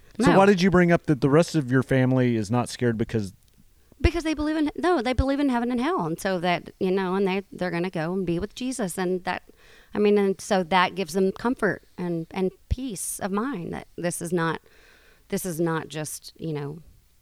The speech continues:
Speaker 2: it, that there's something beyond this, and that, that brings a lot of people comfort.
Speaker 1: Okay, so with your beliefs, is this it?
Speaker 2: Yes.
Speaker 1: So that would make sense why you,
Speaker 2: Mm-hmm.
Speaker 1: you're scared of dying.
Speaker 2: Mm-hmm.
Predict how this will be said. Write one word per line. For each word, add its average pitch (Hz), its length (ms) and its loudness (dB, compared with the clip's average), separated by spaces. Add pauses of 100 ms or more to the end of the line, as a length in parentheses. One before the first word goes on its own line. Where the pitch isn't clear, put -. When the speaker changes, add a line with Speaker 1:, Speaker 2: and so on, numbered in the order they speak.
(180)
Speaker 2:
it, 226 240 -4 (320)
that 165 140 -10
there's 170 160 -6
something 185 320 0
beyond 160 400 -4
this, - 480 -12
and 180 120 -2
that, 160 140 -4
that 185 220 2
brings 180 320 -2
a 170 100 -6
lot 156 220 -4
of 147 80 -10
people 151 180 -12
comfort. - 460 -12 (160)
Speaker 1:
Okay, 160 180 6
so 120 260 4
with 113 440 0
your 139 320 6
beliefs, 101 480 0
is 98 160 -4
this 120 180 0
it? 127 240 0 (540)
Speaker 2:
Yes. - 380 -12 (360)
Speaker 1:
So 113 360 4
that 139 120 4
would 190 120 6
make 156 140 4
sense 101 320 -2
why 117 180 6
you, 104 80 2
Speaker 2:
Mm-hmm. 294 440 -2
Speaker 1:
you're 107 160 2
scared - 560 -2
of 80 160 -4
dying. 87 400 -2
Speaker 2:
Mm-hmm. 226 380 -2